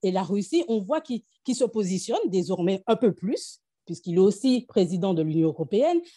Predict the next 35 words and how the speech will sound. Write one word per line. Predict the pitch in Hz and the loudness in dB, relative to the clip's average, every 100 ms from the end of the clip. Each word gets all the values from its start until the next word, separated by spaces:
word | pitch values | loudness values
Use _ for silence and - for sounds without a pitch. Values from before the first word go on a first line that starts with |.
| _ | _
mais | 185 208 196 _ | -4 -2 -4 _
il | 220 | -4
se | 202 | -2
positionne | 214 214 202 214 226 202 | -2 -2 -2 -2 -2 0
et | 175 | -2
il | 165 | -4
dit, | 254 | -8
si | 247 - 349 339 | -8 -8 -4 -4
ça | - 185 - _ 180 | -2 -8 -8 _ -4
va | 190 | -4
frappe, | - 190 262 _ | -2 -2 -2 _
si | - 240 | -12 -8
ça | 247 214 | -6 -6
frappe | - 262 190 | -6 -6 -4
de | 190 | -4
la | 180 | -4
part | 202 180 | -4 -4
de | 170 | -4
la | 160 | -4
Russie, | 170 170 180 | -6 -8 -6
il | 156 | 0
y | |
aura, | 170 196 185 _ _ _ | 0 0 -4 _ _ _
euh, | 147 | -4
des | 143 170 | 0 2
conséquences. | 185 185 214 339 392 - _ _ - | 2 2 4 4 2 -2 _ _ 0
Mais | 208 302 339 _ _ _ _ _ _ _ _ | 4 4 2 _ _ _ _ _ _ _ _
au | 247 | 2
fond, | 247 - 370 370 - _ _ _ - 254 | 2 0 -2 -2 -8 _ _ _ -12 -2
les | 233 233 | 2 4
grands | 190 - 311 330 | 2 0 2 2
acteurs | 302 - 349 254 | 0 2 2 4
de, | 208 180 | 2 2
de | 180 | 2
l'Europe | 185 202 196 320 | 4 4 4 0